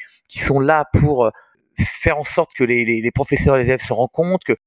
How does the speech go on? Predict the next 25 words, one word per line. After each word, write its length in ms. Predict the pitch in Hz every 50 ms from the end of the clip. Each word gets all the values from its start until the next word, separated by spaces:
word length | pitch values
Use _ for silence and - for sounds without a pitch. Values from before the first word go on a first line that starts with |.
| _ _
la 100 | - 113
connaissance 540 | - - 156 139 143 131 - - 147 143 127
soit 180 | - - 113 -
partagée 400 | 135 - - - 143 123 127 135
au 40 |
maximum, 420 | 120 123 120 - - - 131 135 135
au 80 | 120
plus 160 | 104 - - 107
grand 160 | 113 117 123
nombre. 320 | 139 160 185 180 120 113 - _ _ _ _ _ -
Et, 640 | 117 117 117 117 117 113 113 107 - - - 113
et 80 | 117 117
vraiment, 500 | 110 - - 151 151 156 165 170 170 160
euh, 140 | 131 120 117
cette 200 | - - 123 - -
cohésion, 480 | - 160 156 151 135 131 151 160 165
cette, 320 | 151 - - 117 - - 120 113 - _ _ _ _ _ _ _ _
cette 260 | _ - - 117 - -
force 340 | - - 196 - - - -
que, 200 | - - 123 120
que 160 | - - 117
l'équipe 380 | 107 117 123 - - 147 127 -
dégage, 440 | 135 120 131 147 170 185 160 120
elle 120 | 113 107 117
est 180 | 127 131 123